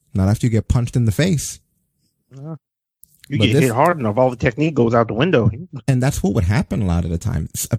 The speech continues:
Speaker 1: people would find it disappointing. Like, they talk about it like it's legendary now, but when it was happening, I remember people used to get pissed. You know, like, growing up watching these pay-per-views live,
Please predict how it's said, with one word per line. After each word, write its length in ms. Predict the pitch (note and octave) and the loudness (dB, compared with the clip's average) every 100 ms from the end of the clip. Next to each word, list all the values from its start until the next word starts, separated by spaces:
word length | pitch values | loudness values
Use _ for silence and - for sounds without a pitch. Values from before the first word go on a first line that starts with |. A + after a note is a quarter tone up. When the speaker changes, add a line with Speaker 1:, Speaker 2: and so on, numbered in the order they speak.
| - | -2
Speaker 1:
people 260 | F#3+ A#3+ D4+ | -2 0 0
would 120 | F3 | 0
find 240 | - A#2+ G2+ | 0 0 0
it 80 | |
disappointing. 640 | F#2+ G2+ F2+ F#2 F2 F#2 E2 | 0 0 -2 -2 0 0 0
Like, 140 | E2 | -2
they 120 | F#2 F#2+ | -2 -2
talk 280 | A#2 A2+ | 0 -2
about 220 | A2 G2+ F#2+ | 0 0 0
it 60 | |
like 200 | F2 F2+ | -2 -2
it's 100 | G2 | -2
legendary 540 | F2+ F2 G2 F2+ E2+ E2+ | 0 0 0 0 0 0
now, 260 | E2 F#2 | 0 2
but 140 | E2+ E2 | 2 0
when 160 | F#2 | 0
it 60 | F#2+ | 0
was 120 | F2 | -2
happening, 420 | F2 F#2 - E2 | 0 -2 0 0
I 40 | E2 | 0
remember 380 | D#2+ F#2 G#2 F2 | 0 0 0 0
people 300 | G2+ - A2+ | -2 -2 -2
used 200 | F2 - | -2 -2
to 40 | |
get 240 | - - - | -4 -6 -2
pissed. 440 | G#2 E2+ - - _ _ _ _ _ _ _ _ | 0 0 -4 -16 _ _ _ _ _ _ _ _
You 120 | - | 0
know, 180 | E2 E2 | 2 2
like, 180 | D2 D2+ - F2 | 0 -4 -6 -4
growing 340 | G2+ A#2 A2 | 0 2 2
up 140 | G#2+ F2 | 0 0
watching 360 | F#2+ F#2+ F#2+ | 0 0 0
these 160 | F2+ F2 | 0 0
pay-per-views 580 | G2+ F2 E2 E2+ E2+ F2 | 0 0 -2 0 0 0
live, 440 | D#2+ F#2+ - - | 2 0 -2 -8